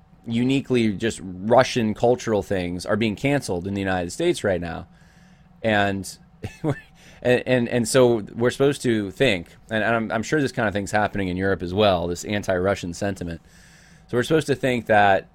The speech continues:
it's all, it's racism. Well, that, that kind of pokes a hole in that one. "It is a fair question,"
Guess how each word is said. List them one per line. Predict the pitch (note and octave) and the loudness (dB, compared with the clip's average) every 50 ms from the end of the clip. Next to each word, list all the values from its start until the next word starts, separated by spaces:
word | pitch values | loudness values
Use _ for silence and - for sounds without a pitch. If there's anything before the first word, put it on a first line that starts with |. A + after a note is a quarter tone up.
| - - _ - - - | -20 -20 _ -16 -4 -4
it's | G#2+ - - | -2 0 2
all, | G#2 G2+ G2 F#2+ | 2 4 4 2
it's | D2+ F#2 - - | 0 -4 -6 -4
racism. | F#2+ F#2+ F#2+ G2+ F#2+ - F#2 D#2 - - - | -2 -2 -2 -2 -2 -6 -10 -12 -12 -12 -8
Well, | A2 D3+ F#3+ - - | -8 -6 -6 -6 -4
that, | - - - | -4 -2 0
that | - - - | -2 -2 0
kind | - A#3 A3+ | 0 0 2
of | - | 4
pokes | A3+ G#3 - - | 4 4 4 2
a | F3+ | 2
hole | - D#3+ E3+ D#3 | 4 6 6 6
in | B2 G2+ | 6 2
that | F2+ D#2 - - | 0 -4 -6 -8
one. | C#2+ G#1+ G1+ - - _ - - - - - - - _ - - _ - _ - - - - - - - - - - - - - - - - - - - - | -10 -12 -12 -16 -20 _ -20 -20 -20 -20 -20 -20 -20 _ -20 -20 _ -20 _ -20 -20 -20 -20 -20 -20 -20 -20 -20 -20 -20 -20 -20 -20 -20 -20 -20 -20 0 8
"It | F#3+ G#3 A3 | 10 10 10
is | G3+ F3 | 10 8
a | E3+ | 6
fair | - E3+ D3+ C#3 | 6 6 6 6
question," | - - G3 A3 B3+ - - - C3 D#2 - - | 8 6 6 6 6 4 2 0 -2 -2 -2 -6